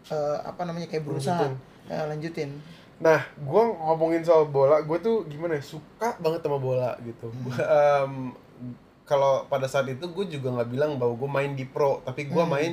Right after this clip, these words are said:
Speaker 2: di U enam belas-nya Brunei gitu, pada
Speaker 1: Oke,
Speaker 2: saat itu gitu.
Speaker 1: ya. Timnas nih, Bos.
Speaker 2: Eh, U enam belas tapi
Speaker 1: U enam belas,
Speaker 2: ya.
Speaker 1: ya.
Speaker 2: Kalau,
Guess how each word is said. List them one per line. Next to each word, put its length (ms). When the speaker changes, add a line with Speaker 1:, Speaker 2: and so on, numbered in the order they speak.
Speaker 2:
di 240
U 160
enam 240
belas-nya 320
Brunei 440
gitu, 120
pada 160
Speaker 1:
Oke, 80
Speaker 2:
saat 240
itu 220
gitu. 160
Speaker 1:
ya. 240
Timnas 380
nih, 100
Bos. 240
Speaker 2:
Eh, 640
U 80
enam 160
belas 320
tapi 240
Speaker 1:
U 80
enam 80
belas, 200
Speaker 2:
ya. 100
Speaker 1:
ya. 100
Speaker 2:
Kalau, 280